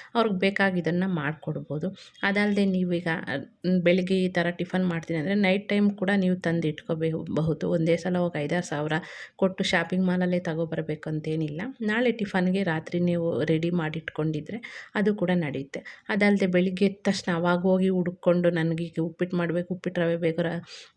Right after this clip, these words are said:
ಮತ್ತು ಈ ಥರ ಏನಾದರೂ ಹುಡುಕೊಂಡು ಬೆಳಿಗ್ಗೆ ಹೋದ್ರೆ ನಿಮ್ಮ ಟೈಮ್ ಅಲ್ಲಿ ವೇಸ್ಟ್ ಆಗುತ್ತೆ." ನಮ್ಮ ಕಡೆಯಿಂದ ಮಕ್ಕಳಿಗೆ ಟೈಮ್ ವೇಸ್ಟ್ ಆದರೆ ಅಲ್ಲಿ ಸ್ಕೂಲಲ್ಲಿ ಕೂಡ ಅವ್ರ ಟೈಮ್ ಅನ್ನೋದು ವೇಸ್ಟ್ ಆಗುತ್ತೆ. ಹಾಗಾಗಿ ನಾವು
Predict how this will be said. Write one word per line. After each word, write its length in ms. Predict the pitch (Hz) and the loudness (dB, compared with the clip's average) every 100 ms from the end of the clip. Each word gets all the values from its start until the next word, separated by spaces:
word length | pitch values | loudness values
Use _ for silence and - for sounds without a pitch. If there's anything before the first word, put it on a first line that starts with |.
| 185 | 4
ಮತ್ತು 300 | 175 175 175 156 151 | 4 6 4 4 2
ಈ 100 | 151 | -2
ಥರ 200 | 160 180 - 175 | 0 0 0 2
ಏನಾದರೂ 360 | 185 202 185 | 4 4 2
ಹುಡುಕೊಂಡು 420 | 175 165 - 180 | 0 0 2 2
ಬೆಳಿಗ್ಗೆ 400 | 165 160 170 190 190 | 2 0 0 0 2
ಹೋದ್ರೆ 400 | 165 175 185 175 208 233 | 4 6 6 4 2 0
ನಿಮ್ಮ 160 | 240 240 | 0 4
ಟೈಮ್ 240 | 202 233 | 2 4
ಅಲ್ಲಿ 180 | 196 160 | 2 0
ವೇಸ್ಟ್ 360 | 151 156 156 - | 0 0 -2 -6
ಆಗುತ್ತೆ." 360 | 143 143 - | -6 -6 -4
ನಮ್ಮ 220 | 170 180 202 | 0 0 2
ಕಡೆಯಿಂದ 420 | 208 214 208 196 | 0 0 0 2
ಮಕ್ಕಳಿಗೆ 440 | 180 156 - 185 180 | 0 -2 0 0 2
ಟೈಮ್ 220 | 165 170 | 0 0
ವೇಸ್ಟ್ 280 | 156 147 - | -2 -6 -6
ಆದರೆ 220 | 123 143 202 - - | -4 -6 -8 -14 -6
ಅಲ್ಲಿ 200 | 202 202 | 0 0
ಸ್ಕೂಲಲ್ಲಿ 540 | - - 214 220 208 196 | -2 -2 0 2 0 0
ಕೂಡ 180 | 180 185 | -2 -2
ಅವ್ರ 180 | 165 165 160 | 0 -4 -4
ಟೈಮ್ 240 | 151 156 | -4 -2
ಅನ್ನೋದು 280 | 151 156 208 | -4 -4 -4
ವೇಸ್ಟ್ 400 | 165 147 - - | -4 -6 -10 -10
ಆಗುತ್ತೆ. 400 | 135 - 147 - - - - - | -10 -10 -14 -14 -14 -16 -12 -2
ಹಾಗಾಗಿ 500 | 160 170 160 160 180 | -2 0 -4 -2 -2
ನಾವು 260 | 151 156 | -2 -4